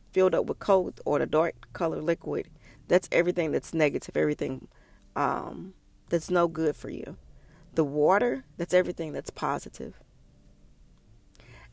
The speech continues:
And then the one in the middle, leave that empty because that represents you. And I want you to pour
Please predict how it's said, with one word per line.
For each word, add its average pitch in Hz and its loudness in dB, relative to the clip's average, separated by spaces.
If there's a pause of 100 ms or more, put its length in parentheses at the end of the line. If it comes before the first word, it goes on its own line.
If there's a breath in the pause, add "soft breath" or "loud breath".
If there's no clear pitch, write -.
And 165 2
then 165 4 (380 soft breath)
the 160 6
one 165 2
in 175 4
the 143 2
middle, 175 2
leave 196 4
that 165 4
empty 156 -4
because 151 -2
that 175 2
represents 151 -4
you. 156 -2 (1800 soft breath)
And 147 4
I 170 2
want 202 -4
you 196 -10
to - -4
pour 175 0